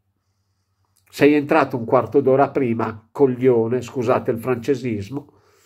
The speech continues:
Poi meno male ha fatto gol, mi ha fatto godere. Però, eh, il mio avversario non c'ha Maignan in porta, c'ha, c'ha Musso. Quindi un gol Musso, un gol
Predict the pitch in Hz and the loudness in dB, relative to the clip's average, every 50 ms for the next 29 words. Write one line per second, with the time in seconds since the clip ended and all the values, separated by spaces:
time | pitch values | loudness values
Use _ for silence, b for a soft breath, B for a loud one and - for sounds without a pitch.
0 | b b b - 123 113 110 117 120 123 135 110 110 117 107 - - 107 101 - | b b b -6 -4 -4 -2 0 0 0 2 0 0 0 -2 -2 -4 -8 -6 -4
1 | 139 117 107 98 90 101 110 117 117 110 110 104 104 - 113 98 - 113 110 107 | -4 -2 -2 -2 -2 -2 -4 -6 -6 -8 -10 -12 -10 -10 -10 -10 -8 -6 -2 0
2 | 135 131 110 104 95 95 98 117 127 117 - B B B B B B B B B | 0 0 0 0 -2 -2 -4 -6 -8 -10 -12 B B B B B B B B B
3 | B B B B B - 151 143 117 - 101 107 120 117 113 113 117 113 117 113 | B B B B B 2 2 2 2 2 -2 -2 -2 0 0 0 0 0 0 0
4 | 113 135 127 113 123 123 117 - 151 143 127 117 117 113 117 113 113 - 131 123 | 2 2 2 2 2 0 0 2 2 2 2 2 0 -2 -2 -2 -2 -2 -2 -2
5 | 110 113 117 113 104 113 110 104 104 104 107 104 95 95 117 107 98 95 92 92 | -2 -2 -4 -2 -2 -4 -4 -2 -2 -2 -4 -4 -6 -6 -4 -4 -4 -4 -8 -10
6 | - 113 107 104 104 b b b b b b b b b b - - 123 110 113 | -12 -12 -12 -12 -16 b b b b b b b b b b -6 -2 0 2 2
7 | 117 110 101 98 101 95 92 98 98 98 101 - _ _ _ _ _ _ b b | 2 0 0 -2 -4 -4 -4 -6 -8 -8 -10 -14 _ _ _ _ _ _ b b
8 | b b b b b b b b b b b b b b b _ _ - 123 127 | b b b b b b b b b b b b b b b _ _ -4 -2 0
9 | 127 131 135 131 117 - - - 160 170 185 - _ _ _ _ _ _ _ _ | 2 2 2 2 0 -2 -4 -6 -6 -8 -8 -10 _ _ _ _ _ _ _ _
10 | _ _ 135 120 113 120 135 127 123 147 147 143 139 135 151 151 151 151 151 143 | _ _ -8 -4 -2 -2 -2 2 4 4 4 4 2 0 -4 -4 -2 -2 -2 -4
11 | - - - 190 190 - _ 202 196 185 175 170 156 156 165 165 165 - | -4 -4 -4 -4 -4 -6 _ -8 -6 -4 -2 0 0 0 0 -2 -6 -12